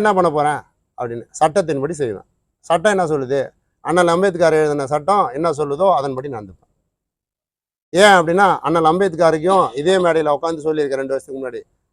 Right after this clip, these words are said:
ஒருவேளை நான் உயர் பதவிக்கு வந்தா அண்ணல் அம்பேத்கர் சொன்னதை எல்லா மொழியிலும், உலகத்துல இருக்க அத்தனை மொழியிலும் மொழிபெயர்ப்பேன்னு சொல்லியிருக்கேன்,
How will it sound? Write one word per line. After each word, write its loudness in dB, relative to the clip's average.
ஒருவேளை 6
நான் 4
உயர் 4
பதவிக்கு 0
வந்தா 6
அண்ணல் 2
அம்பேத்கர் -2
சொன்னதை 0
எல்லா 8
மொழியிலும், 2
உலகத்துல 4
இருக்க 4
அத்தனை 2
மொழியிலும் -2
மொழிபெயர்ப்பேன்னு -2
சொல்லியிருக்கேன், -10